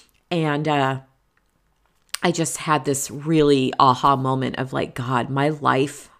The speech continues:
because I love and cherish my life so much.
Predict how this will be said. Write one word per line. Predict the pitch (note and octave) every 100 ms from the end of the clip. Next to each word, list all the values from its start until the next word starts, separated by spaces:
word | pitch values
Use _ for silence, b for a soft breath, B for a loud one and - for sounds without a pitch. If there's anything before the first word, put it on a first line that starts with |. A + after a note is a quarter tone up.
| -
because | E3+ E3 - D3 C3 -
I | D#3+ D3+ E3 F#3 - _ -
love | G3 F3 E3+ E3+ D#3 C#3+ C3+ -
and | D3 C#3
cherish | C#3 - D#3 D3+ C#3+ -
my | D#3+ D#3+
life | E3+ D#3 D3 A#2 - - B B B
so | - - - - - - G#3+ G3+
much. | G3+ F3 - - -